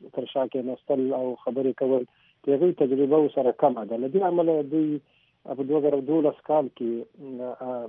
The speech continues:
په ناببره ډول، آه، د افغان حکومت سره امریکا-، امریکایانو سره خبرو ته تیار شول. خو متاسفانه هغه وخت، آه، د افغان ولسمشر حامد کرزي صاحب له لوري مذاکراتي عمل،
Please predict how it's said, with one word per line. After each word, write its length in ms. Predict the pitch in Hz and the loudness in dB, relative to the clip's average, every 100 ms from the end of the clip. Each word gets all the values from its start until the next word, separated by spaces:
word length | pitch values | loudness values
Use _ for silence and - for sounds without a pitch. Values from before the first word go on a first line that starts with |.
| 135 | -6
په 60 | 127 | -4
ناببره 420 | 123 135 151 143 | -2 2 4 4
ډول، 240 | 143 139 131 123 131 | 2 0 -2 -6 -10
آه، 120 | 127 117 _ _ _ _ _ | -12 -14 _ _ _ _ _
د 20 | 131 123 | -4 -2
افغان 260 | 120 135 135 | -4 -6 -6
حکومت 400 | - 127 123 - | -8 -6 -6 -6
سره 160 | 131 123 120 | -4 -2 -2
امریکا-، 380 | 120 117 131 - 123 | -6 -6 -8 -8 -10
امریکایانو 440 | 123 127 131 131 - | -8 -6 -6 -6 -6
سره 160 | 123 | -8
خبرو 360 | - 120 135 131 | -6 -6 -2 -4
ته 120 | - - | -6 -4
تیار 280 | 135 160 147 | 0 0 0
شول. 140 | 127 110 | -6 -14
خو 160 | - 123 | -14 -8
متاسفانه 640 | - 143 - - 131 143 147 _ _ _ _ - | -4 -6 -6 -4 -2 -2 -6 _ _ _ _ -2
هغه 200 | 139 131 135 | 2 2 0
وخت، 340 | 135 - _ | -2 -8 _
آه، 880 | 139 135 131 - 131 127 123 123 123 120 | -4 -2 -4 -6 -8 -8 -8 -10 -12 -12
د 20 | 123 | -12
افغان 200 | 120 131 127 | -6 -4 -4
ولسمشر 520 | 123 - 127 - 123 127 | -8 -8 -8 -6 -8 -6
حامد 200 | 127 120 - | -4 -2 0
کرزي 200 | 120 147 | 0 2
صاحب 140 | 139 123 | 2 4
له 100 | 127 | 4
لوري 340 | 131 131 127 - _ _ - | 4 6 6 4 _ _ -16
مذاکراتي 800 | 135 131 120 123 120 127 127 - | -10 -6 -2 -4 -2 0 0 2
عمل، 320 | 131 131 135 | 0 2 0